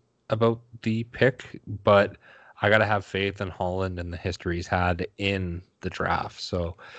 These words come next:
uh, I mean, this is always the thing that you kinda just have to wait and see about. It's nothing that you can, you know,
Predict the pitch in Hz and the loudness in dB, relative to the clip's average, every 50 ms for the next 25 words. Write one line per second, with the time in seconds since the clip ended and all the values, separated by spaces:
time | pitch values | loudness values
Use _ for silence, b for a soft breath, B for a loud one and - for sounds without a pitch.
0 | B B B B B B _ _ - - 87 - - 110 - B B B B B | B B B B B B _ _ -4 -4 -4 -4 -2 -4 -4 B B B B B
1 | - 107 110 113 110 107 110 107 - 117 104 - 123 110 107 110 107 95 - - | 0 2 4 4 6 6 4 4 4 2 4 6 6 6 6 6 4 2 0 -4
2 | - - 107 101 98 101 95 101 95 90 - 98 95 92 90 87 90 - - 92 | -4 -2 -2 -2 -2 -4 -6 -8 -6 -2 -2 0 0 0 -2 -2 -4 -2 -2 -4
3 | - - 98 85 87 87 90 92 90 82 - - 87 90 95 87 87 87 78 87 | -2 -2 -4 -2 -2 -2 -2 -4 -6 -8 -6 -4 0 0 0 2 2 0 0 -2
4 | 87 80 _ _ - 92 90 - - 101 92 85 85 - 98 87 85 85 85 82 | -2 -6 _ _ -10 -10 -8 -6 -2 0 0 0 0 -2 -4 -6 -6 -6 -4 -4
5 | 87 87 76 92 87 - - 92 87 85 85 87 - _ _ _ _ _ _ _ | -4 -4 -4 -6 -6 -6 -6 -6 -6 -6 -6 -8 -10 _ _ _ _ _ _ _
6 | _ _ _ _ _ _ _ _ _ - 90 82 82 87 - | _ _ _ _ _ _ _ _ _ -14 -12 -10 -10 -12 -12